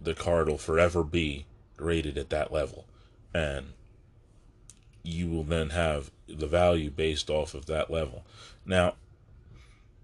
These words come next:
it's safe to say that the card has a certain value in general, any card. But if it's graded,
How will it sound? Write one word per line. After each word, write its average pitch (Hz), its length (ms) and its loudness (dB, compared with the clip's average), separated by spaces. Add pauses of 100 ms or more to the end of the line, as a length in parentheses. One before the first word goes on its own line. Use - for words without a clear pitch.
(680)
it's 104 180 4
safe 104 300 6
to 98 80 -6
say 92 260 2
that 78 140 -4
the 82 80 -8
card 90 340 0
has 78 140 0
a 71 60 -4
certain 80 340 0
value 76 500 0 (240)
in 90 160 0
general, 95 420 4
any 98 220 2
card. - 320 -10 (720)
But 90 320 6 (100)
if 80 180 -4
it's - 120 -8
graded, 98 520 4